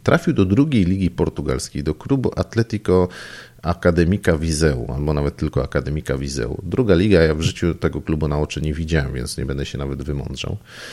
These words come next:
Grał tam przez niecałe dwa sezony. Y, sprawdził się na tyle nieźle, że wydała na niego parę groszy Vitoria Guimaraes i on w tej Vitorii Guimaraes po takim przeciętnym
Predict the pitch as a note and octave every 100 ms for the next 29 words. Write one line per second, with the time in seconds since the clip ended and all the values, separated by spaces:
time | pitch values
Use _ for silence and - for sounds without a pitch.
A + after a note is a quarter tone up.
0 | - - - - F2+ G2 D3+ F3+ D#3+ -
1 | - G#2+ F2+ B2 G#2+ D#2+ E2 G#2 - E2+
2 | C2+ C2+ C2+ E2+ - - - - - -
3 | - - - - - C3 E3 D3 - G#2+
4 | F#2 B2+ A2+ F#2 A2 A2 G#2 F2 F2+ F2
5 | E2+ E2+ G2 B2+ G2+ F2 G2 D#2 G2 F2+
6 | E2+ E2 - F#2 E2 D#2 E2 G2+ G2 F2
7 | E2+ F#2 E2 D2 C2+ - - - - -
8 | E3 F3+ F3 E3+ - - E3+ - - A2
9 | F#2 A2+ B2 G#2 G2+ G2+ A2 G2 E2+ E2
10 | F2+ - - G#2+ B2+ - G#2+ - G2 -
11 | D3 E3